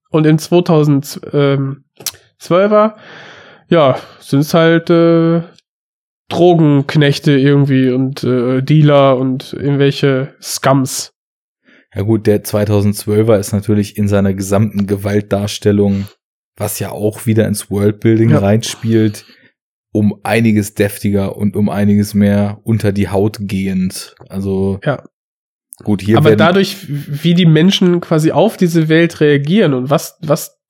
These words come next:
Speaker 1: quasi da passiert, find, hast du diese, diese, ja, eine Welt, in der du auf keinen Fall leben willst, finde ich da viel, viel deutlicher. Es ist halt nicht dieses Spaßland wie im fünfundneunziger.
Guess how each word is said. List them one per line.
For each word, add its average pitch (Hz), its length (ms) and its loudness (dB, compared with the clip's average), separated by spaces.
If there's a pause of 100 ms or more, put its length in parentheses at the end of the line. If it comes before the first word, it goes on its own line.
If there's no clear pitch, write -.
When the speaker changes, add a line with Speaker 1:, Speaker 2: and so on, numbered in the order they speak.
(120)
Speaker 1:
quasi 147 380 0
da 131 160 2
passiert, 175 640 0
find, 156 300 0 (460)
hast 160 280 -2
du 156 40 0
diese, 147 360 -2
diese, 139 480 -8 (1160)
ja, 135 320 -4 (340)
eine 143 260 2
Welt, 170 260 2
in 170 100 4
der 156 140 4
du 147 380 2
auf - 160 -14
keinen 170 260 2
Fall 151 260 2
leben 175 320 2
willst, 180 380 0
finde 165 200 2
ich 170 140 -4
da 156 260 2
viel, 175 200 0
viel 165 180 0
deutlicher. 156 480 0
Es 127 120 -4
ist - 100 -6
halt 160 120 0
nicht 185 160 -2
dieses 147 180 0
Spaßland 214 880 0
wie 180 260 0
im 165 420 -2 (840)
fünfundneunziger. 143 800 -2